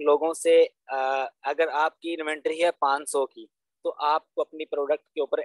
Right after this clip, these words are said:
at least सौ reviews चाहिए, ठीक है,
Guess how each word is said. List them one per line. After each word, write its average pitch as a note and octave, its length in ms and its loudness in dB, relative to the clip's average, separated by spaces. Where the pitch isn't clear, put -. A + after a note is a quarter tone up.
at D3 140 -2
least D3+ 340 -6
सौ D3+ 320 4
reviews C#3+ 500 -2
चाहिए, C3 380 -6
ठीक D#3+ 140 -2
है, F#3 100 0